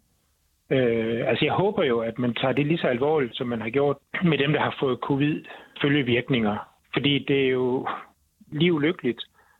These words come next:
øh, og lige vigtigt, at man har en målrettet indsats, at man har en systematisk indsats, og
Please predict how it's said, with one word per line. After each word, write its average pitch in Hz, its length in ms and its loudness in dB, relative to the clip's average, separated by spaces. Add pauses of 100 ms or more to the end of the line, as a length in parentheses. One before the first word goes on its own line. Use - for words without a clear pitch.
(180)
øh, 123 280 4
og 127 60 0
lige 147 220 2
vigtigt, 143 440 -2 (140)
at 131 120 0
man 123 100 2
har 170 60 2
en 151 100 2
målrettet 135 400 0
indsats, 131 380 -2
at 120 60 -4
man 117 80 -2
har 135 60 2
en - 160 -2
systematisk 175 440 0
indsats, 151 460 -2
og 127 60 -6